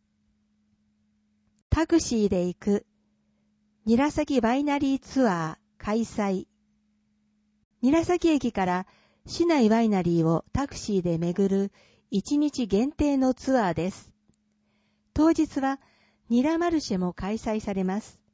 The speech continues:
日時、十一月三日月曜日祝日。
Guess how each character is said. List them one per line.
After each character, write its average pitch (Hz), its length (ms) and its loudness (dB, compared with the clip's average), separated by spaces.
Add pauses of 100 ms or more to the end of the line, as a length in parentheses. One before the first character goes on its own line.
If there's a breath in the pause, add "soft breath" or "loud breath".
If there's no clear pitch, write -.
(920)
日 277 300 0
時、 175 260 -6 (640)
十 277 220 2
一 285 240 -2
月 247 340 -4
三 220 160 0 (200)
日 202 300 -10
月 202 360 -4
曜 262 220 2
日 170 240 -6
祝 - 260 -4
日。 214 460 -4